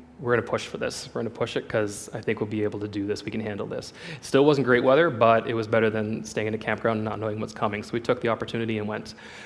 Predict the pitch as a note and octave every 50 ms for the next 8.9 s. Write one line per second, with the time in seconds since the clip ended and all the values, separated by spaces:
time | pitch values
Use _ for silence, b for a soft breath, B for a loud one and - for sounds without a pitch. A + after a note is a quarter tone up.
0 | B B B B B - A2+ A2 A2 G#2+ G#2+ A2 A2 G#2+ G#2+ - C3 C3+ C3 C3+
1 | C3+ C3 - D3+ C#3 - - D3 B2+ B2+ A#2 A#2+ A#2+ A#2+ A#2+ - - - - A#2+
2 | A#2+ A#2+ A#2+ B B B B B2 - A2+ G#2+ - - - C3+ C3 C#3 C#3+ C#3+ C3+
3 | C3 C3 B2 A#2+ A#2+ B2 A#2 A#2 - - A#2+ - - A#2 G#2+ A2 G#2+ - - B
4 | B B B B - A#2 A2 G#2+ A2 A2 G#2+ - E3+ E3+ E3+ - D3 D3 D3 -
5 | - C3+ B2+ A#2+ A#2+ B2 A#2+ A#2+ A#2 - - C3+ A#2 A#2+ A#2 A2+ G#2+ G#2+ A2+ A2
6 | - A#2 A2 A2 - A2 G#2+ G#2+ A2+ G#2+ A#2+ A#2 G#2+ - - C3+ B2 - B2+ A2
7 | - - A2+ A2 G#2+ G#2+ A2 A#2 A#2+ A2+ A2 A2 G#2+ G#2+ G#2+ G2 A2 G#2 G#2 G#2
8 | - - - G#2+ G#2 G#2+ G#2+ G#2+ - A#2+ A2 A2 G#2+ G#2 G2+ G#2 G#2 F#2